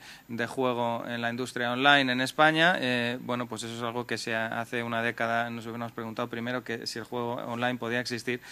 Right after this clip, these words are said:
eh, mucha gente nos hubiera dicho que, que, que no, ¿no? Y por tanto, eh, es un salto cuantitativo y cualitativo.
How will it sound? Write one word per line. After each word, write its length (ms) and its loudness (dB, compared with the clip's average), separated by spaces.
eh, 140 -6
mucha 240 -6
gente 260 -4
nos 140 -4
hubiera 240 -4
dicho 280 -6
que, 360 -8
que, 260 -8
que 140 -6
no, 200 2
¿no? 120 -10
Y 100 0
por 160 0
tanto, 400 6
eh, 300 2
es 180 -2
un 80 -2
salto 580 4
cuantitativo 800 -2
y 160 -6
cualitativo. 640 -4